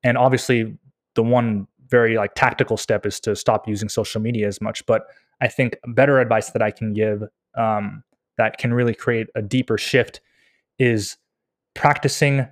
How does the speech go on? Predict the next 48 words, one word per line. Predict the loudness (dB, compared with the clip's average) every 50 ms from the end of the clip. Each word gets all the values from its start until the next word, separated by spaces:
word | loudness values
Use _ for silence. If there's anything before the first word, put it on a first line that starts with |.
| _ _ _ _ _ _ _ _ 0
gratitude | 2 4 4 2 0 0 -6 -8 -8 -8 -10 -14 -18 _ _ _
and | -12 -12 -6
practicing | 0 0 0 0 0 -2 -6 -4 -2 -2 0
that | 2 2 0 0 -2 _ -4
on | -4 -2 -2
a | -2
consistent | -4 -6 -10 -6 -4 -4 -4 -4 -4 -4 -4 -6 -8 -6 -4
basis | -2 -2 -4 -6 -10 -10 -10 -10 -10 -10
and | -10 -10 -12
focusing | -12 -6 0 0 2 2 2 0 -2 -2 -2 -2 -2
on | 0 0 -2 -2 -4 -6 -10
training | -8 -4 -2 0 0 0 0
your | 0 0 0
R | 0 2 2 4 4
A | 4 4
S | 4 2 0 -2 -2 0
or | 0 0
reticular | 0 -2 -6 -2 0 0 2 2
activating | 0 0 -2 0 0 2 2 2 0 -2 -6
system, | -8 -10 -10 -8 -4 -4 -2 -2 -2
which | -4 -6 -6 -6
is | -6 -4
your | -4 -4
selective | -2 -2 -2 -2 -2 -2 -4 -2
focus, | 0 0 0 2 2 -2 -2 -4 -14 -20 -20 -18 -12
to | -12 -4 _
focus | 2 2 4 2 -2 -4 -2
on | -4
the | -4 -4
things | -4 -4 -4 -4 -2
that | -2 -4 -4
you | -4 -6
do | -4 -4 -4 -4
have | -2 -2 -2 -2 -2
and | -4 -6
that | -8
you | -8 -10 -10 -4
are | 0 2 2 2
grateful | 2 -2 -4 -4 -4 -8 -8
for. | -8 -8 -12 -12 -12 -12 -14 _ _ _ _ _ _ -10
And | -10 -6
so | -2 0 -2
for | 0 -2 -4 -2
me, | -2 0 0 0 0 -2 -6 _ _ _ _ _ _ _ -4
every | -4 -2 0 0 0
night | 0 0 0 -2 -2
before | -4 -8 -4 0 0 0
bed, | 2 2 2 2 2 0 -2